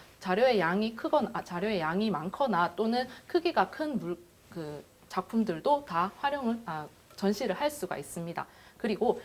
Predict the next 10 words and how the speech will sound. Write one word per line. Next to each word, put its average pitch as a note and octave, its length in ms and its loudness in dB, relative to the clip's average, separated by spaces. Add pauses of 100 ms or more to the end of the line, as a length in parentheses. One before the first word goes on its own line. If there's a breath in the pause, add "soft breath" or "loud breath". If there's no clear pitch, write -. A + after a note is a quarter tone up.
상대적으로 D#4+ 720 6
여유 F3 260 4
있는 C4 280 -2
시간이 C#4+ 380 -2
있었습니다. D3+ 580 -8 (200 soft breath)
심사장에 E4 680 4
자유롭게 G#3 520 -4
출입이 D4+ 360 -6
가능했기 G3 600 -4
때문에 E3+ 400 -4